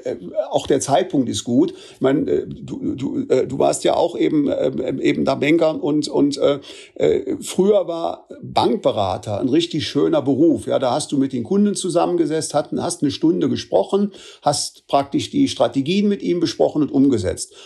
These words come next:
Heute sprichst du mit diesem Kunde eine Stunde und danach musst du eben, weil mifid verlangt, dass vier Stunden Protokolle führen. So. Ähm, und das war ein Arbeitsfeld, was mir immer weniger gefiel, weil natürlich sind die Banken nach der Finanzkrise aufgrund ihrer Vergehen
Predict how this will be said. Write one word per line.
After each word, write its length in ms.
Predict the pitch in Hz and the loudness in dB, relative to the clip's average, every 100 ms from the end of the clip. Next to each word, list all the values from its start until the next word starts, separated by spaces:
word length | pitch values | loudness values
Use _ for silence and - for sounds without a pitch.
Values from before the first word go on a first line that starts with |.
| - - | -20 2
Heute 300 | 139 170 156 | 2 2 -2
sprichst 380 | - 170 175 - | 0 0 0 0
du 80 | 190 | 0
mit 180 | 190 | 2
diesem 240 | 247 180 190 | 0 -2 -4
Kunde 300 | 185 190 180 | -2 0 2
eine 140 | 175 | 2
Stunde 420 | 170 175 170 185 | 2 2 2 2
und 180 | 175 143 | 0 2
danach 420 | 139 135 147 170 | 2 2 0 0
musst 260 | 156 175 - | -2 -2 -2
du 120 | - | 0
eben, 380 | 143 147 143 139 | 0 2 2 2
weil 140 | 135 | 2
mifid 340 | 139 165 147 139 | 2 0 -2 -2
verlangt, 440 | 131 120 151 175 | 0 2 2 0
dass 140 | 160 - | -2 -2
vier 200 | 160 151 | -2 -2
Stunden 360 | - 135 131 | 0 2 2
Protokolle 520 | 135 123 - 101 107 | 0 -4 0 2 2
führen. 500 | 107 78 80 - - _ _ _ _ - | -2 -4 -4 -6 -12 _ _ _ _ 0
So. 300 | 123 120 - - - _ | 2 2 -4 -20 -20 _
Ähm, 420 | 135 139 143 139 - | 2 2 2 -2 0
und 240 | 143 147 | -2 0
das 160 | 151 180 | 0 2
war 80 | |
ein 100 | 170 | 0
Arbeitsfeld, 960 | - 175 185 - - - - 135 160 - | 0 0 0 -2 -6 -10 -2 2 2 -2
was 180 | 143 156 | -4 0
mir 100 | 165 | 0
immer 380 | 185 175 135 | 2 2 2
weniger 440 | 131 151 170 147 135 | 2 4 4 4 0
gefiel, 460 | 135 - 185 147 | -4 -6 0 0
weil 140 | 123 127 | 2 0
natürlich 480 | 131 170 175 165 - | -2 -2 -2 -2 -2
sind 200 | - 147 | -2 -2
die 60 | |
Banken 440 | 120 113 156 175 143 | 0 2 2 2 2
nach 200 | 143 - | 0 -2
der 120 | - | -6
Finanzkrise 800 | 139 120 117 143 - 160 165 - | -2 0 2 0 0 2 2 2
aufgrund 440 | 120 - 147 151 | -2 -2 -2 0
ihrer 240 | 135 - - | -2 -2 -4
Vergehen 680 | 117 104 120 135 190 208 | -6 -2 0 2 2 -2